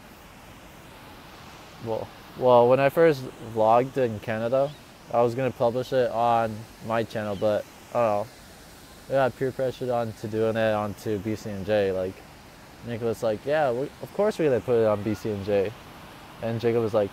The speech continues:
"Yeah, of course." I was like, "Okay," but, but really, I wanted to post it on my channel, 'cause I want to start, like,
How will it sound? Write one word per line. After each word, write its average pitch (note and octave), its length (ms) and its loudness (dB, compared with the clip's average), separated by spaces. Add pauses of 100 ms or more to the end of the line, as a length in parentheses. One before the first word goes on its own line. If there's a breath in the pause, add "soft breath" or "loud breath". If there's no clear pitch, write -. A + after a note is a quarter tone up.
"Yeah, D3+ 220 6
of A2 120 4 (300)
course." C3+ 440 -2 (600)
I A2 80 -6
was G#2 100 -6
like, G2+ 180 -4 (800)
"Okay," B2+ 400 -2 (300)
but, A2 280 0 (1300)
but B2+ 80 2
really, C#3 340 8
I C#3 120 8
wanted C#3 300 6
to B2 60 -8
post C3 240 -2
it C#3+ 40 0
on A#2 100 -2
my A2 180 -2
channel, G#2 420 -4 (680)
'cause G#2+ 380 -6 (1040)
I A#2 40 -10
want B2+ 200 -6
to B2 80 -16
start, B2 340 -2 (160)
like, A2+ 240 0